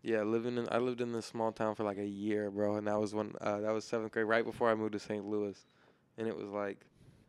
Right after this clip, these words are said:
that was just a whole crazy time in my life.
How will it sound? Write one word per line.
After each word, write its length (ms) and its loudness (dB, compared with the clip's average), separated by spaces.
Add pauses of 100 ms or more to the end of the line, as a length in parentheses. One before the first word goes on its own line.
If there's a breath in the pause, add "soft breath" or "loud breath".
(600 soft breath)
that 120 0
was 140 -2
just 180 -8
a 80 -4
whole 200 -2
crazy 360 -2
time 300 -4
in 60 -8
my 120 -6
life. 300 -10